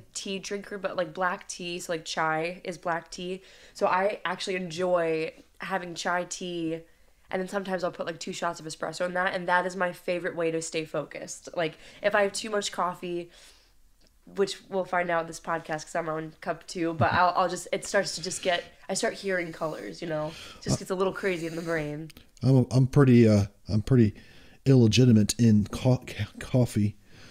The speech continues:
Speaker 2: so I don't know. I, but, but as someone looking from the outside in, I would say espresso ha-, would have a lot more caffeine in it, but you're saying no.
Speaker 1: I thought so, but I'm, I'm pretty sure espresso doesn't have quite as much caffeine as,
Speaker 2: Maybe that's
Speaker 1: as
Speaker 2: the,
Speaker 1: coffee.
Speaker 2: the question of the day.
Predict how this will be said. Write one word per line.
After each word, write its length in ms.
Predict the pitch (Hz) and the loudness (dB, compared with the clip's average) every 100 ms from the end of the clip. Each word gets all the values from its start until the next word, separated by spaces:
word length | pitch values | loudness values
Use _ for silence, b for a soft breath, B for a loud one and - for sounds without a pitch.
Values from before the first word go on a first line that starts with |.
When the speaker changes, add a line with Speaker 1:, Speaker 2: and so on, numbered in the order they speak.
| b | b
Speaker 2:
so 180 | - 131 | 0 6
I 60 | |
don't 200 | 151 127 120 | 8 10 10
know. 460 | 123 120 117 107 - - - _ 135 | 10 8 8 4 -2 -20 -20 _ 4
I, 140 | 180 | 4
but, 380 | - 131 110 120 | 6 6 4 4
but 140 | 131 | 6
as 140 | 120 - | 6 8
someone 300 | 160 135 127 | 8 8 6
looking 180 | 123 | 4
from 100 | 127 | 6
the 100 | 127 127 | 8 8
outside 280 | 117 110 139 | 6 6 6
in, 160 | 160 | 8
I 60 | 131 | 6
would 120 | 123 | 6
say 180 | 117 - B B B | 4 2 B B B
espresso 560 | - - 156 - 120 117 | 0 4 2 4 2 4
ha-, 100 | 117 | 4
would 160 | 147 110 | 6 6
have 180 | 113 | 4
a 40 | 104 | 4
lot 240 | 104 185 190 | 4 4 4
more 200 | 104 95 | 2 2
caffeine 440 | 110 90 107 95 | 0 0 2 2
in 120 | 95 | 2
it, 120 | 92 | 0
but 180 | 110 101 - - | 0 -2 -4 2
you're 140 | 131 | 4
saying 260 | 135 117 107 | 6 6 6
no. 300 | 127 92 85 - 247 | 6 2 -4 -4 -2
Speaker 1:
I 140 | 294 | -2
thought 460 | - - 277 302 - | -2 0 2 2 -2
so, 580 | - 180 165 160 165 - _ - | -4 -2 0 -2 -4 -10 _ -4
but 100 | 214 | -2
I'm, 180 | 208 214 - | -2 -2 -2
I'm 120 | 220 | -2
pretty 360 | - - 240 220 | -4 -4 -4 -4
sure 180 | 208 | -4
espresso 320 | 190 202 185 180 | -4 -4 -4 -4
doesn't 180 | 185 | -6
have 180 | 175 170 - | -4 -6 -8
quite 240 | - 196 175 | -4 -2 -2
as 120 | 180 | -2
much 180 | 180 165 | -6 -6
caffeine 360 | - 165 165 165 | -6 -8 -6 -2
as, 240 | 156 156 | 0 2
Speaker 2:
Maybe 180 | 120 110 | 4 6
that's 160 | 110 - | 4 4
Speaker 1:
as 40 | |
Speaker 2:
the, 40 | 101 | -2
Speaker 1:
coffee. 420 | 151 151 - - | -8 -10 -14 -2
Speaker 2:
the 100 | 127 | 2
question 380 | - 131 - 117 | 6 8 8 6
of 80 | 107 | 6
the 60 | |
day. 340 | 120 113 95 | 6 4 2